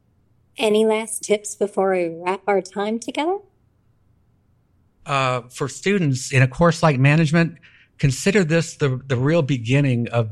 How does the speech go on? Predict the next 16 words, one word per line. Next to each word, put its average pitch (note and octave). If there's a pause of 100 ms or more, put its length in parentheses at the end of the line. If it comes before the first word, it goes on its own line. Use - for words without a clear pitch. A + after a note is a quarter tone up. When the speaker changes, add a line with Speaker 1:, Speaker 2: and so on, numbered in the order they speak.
(120)
Speaker 2:
of A#2+
your A#2+
professional A#2+
development. A2 (680)
Uh, A2
of A#2+
course, D3+
your D3
technical C3
skills C3
and A#2+
other A#2+
courses, A2+
but A#2 (500)
management, C#3+ (120)
uh, C3+